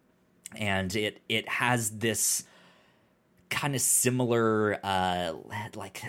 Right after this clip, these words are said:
supernatural horror vibes to it. There's, uh,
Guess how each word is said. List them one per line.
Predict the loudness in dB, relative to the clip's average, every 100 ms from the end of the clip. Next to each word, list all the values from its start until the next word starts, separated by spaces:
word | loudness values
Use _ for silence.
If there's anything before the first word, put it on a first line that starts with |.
| -8
supernatural | -8 -6 -6 -4 -4 0 0 2 0 0 -2 0 2 2 0 -2
horror | -6 -2 2 2 2 0 0
vibes | 0 0 2 2 2 0 -2 -6 -6
to | -4 -2 0
it. | 0 -2
There's, | -4 -2 -4
uh, | -4 -4 -6